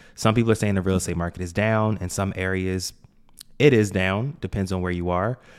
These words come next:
Uh, in the D C metro, D C, Maryland, Virginia, so D C metro area, it's slowed down a bit. Uh, it's still a seller's market, still a good real estate market, in my opinion. It's just getting back to where it was before.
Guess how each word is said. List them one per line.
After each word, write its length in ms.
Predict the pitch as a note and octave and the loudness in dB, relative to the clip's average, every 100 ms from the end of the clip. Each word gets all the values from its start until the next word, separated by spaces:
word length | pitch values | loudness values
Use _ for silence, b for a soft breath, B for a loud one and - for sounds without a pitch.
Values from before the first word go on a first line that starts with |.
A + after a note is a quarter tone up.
| B B | B B
Uh, 160 | - F#2+ | -4 0
in 80 | F#2+ | 0
the 60 | G2 | 2
D 140 | G#2+ | 0
C 200 | G#2+ A2 | 0 0
metro, 720 | F#2+ F#2+ F#2+ F#2+ F#2 F#2+ G2 - | 0 -2 -2 0 0 -2 -6 -8
D 120 | G2+ | -6
C, 200 | G#2+ G#2+ | -4 -2
Maryland, 320 | F#2+ F#2 F#2 F#2 | -2 0 -2 -4
Virginia, 360 | F2+ F#2+ F#2 | -4 -4 -4
so 140 | - F#2 | -4 -6
D 160 | F2+ | -6
C 140 | F#2+ F#2 | -4 -4
metro 300 | F#2 - F2+ | -4 -4 -4
area, 540 | F2+ F#2 F2+ F2+ F#2 - | -4 -2 -2 -4 -8 -6
it's 160 | G#2 | -4
slowed 300 | - A3 F3 | 0 2 4
down 220 | G#2 F#2+ | 2 0
a 60 | F2+ | 0
bit. 320 | F2 F2+ - B B B B | 0 0 -2 B B B B
Uh, 180 | G#2 F2+ | -8 -6
it's 80 | - | -4
still 300 | - B2+ B2 | 2 4 4
a 40 | |
seller's 400 | A2+ A2 A2 G2 | 2 0 0 0
market, 420 | G2 F#2+ - F#2+ | 0 0 -2 -4
still 300 | F#2 - G#2+ | -4 -2 0
a 60 | G2+ | 0
good 340 | F2+ G2+ G2 | 0 0 0
real 160 | F#2 G2 | 0 -2
estate 240 | F#2+ F2 | -2 -4
market, 260 | F#2 F2+ G2 | -2 -4 -4
in 60 | F2+ | -4
my 160 | F2 | -2
opinion. 480 | F2+ A2 G2+ A2+ B2+ | -2 -2 -2 -4 -4
It's 120 | G#2 | -4
just 240 | G2+ F#2+ - | -4 -6 -6
getting 260 | F#2 G2+ | -2 0
back 260 | F#2+ F#2+ - | 0 -2 -4
to 260 | - G#2 A#2+ | -6 -4 -4
where 340 | D#3+ F#2+ F#2 | -6 -2 0
it 80 | A2+ | 0
was 440 | B2 D#3 G2 - - | -2 -4 -6 -10 -8
before. 520 | G2 - B2 F2+ | -8 -2 0 -2